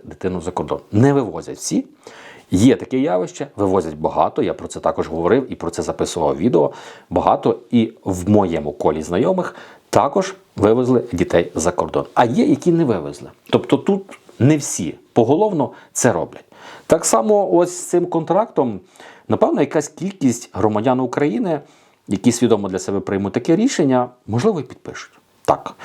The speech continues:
Але, ну, подивимося, чи це спрацює настільки,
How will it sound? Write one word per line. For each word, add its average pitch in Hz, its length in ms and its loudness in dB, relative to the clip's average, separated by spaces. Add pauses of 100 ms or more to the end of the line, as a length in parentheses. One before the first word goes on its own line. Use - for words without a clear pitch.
(220)
Але, 208 340 4
ну, 180 120 6
подивимося, 139 500 2
чи - 140 -10
це 147 200 2
спрацює 131 560 0
настільки, 123 600 0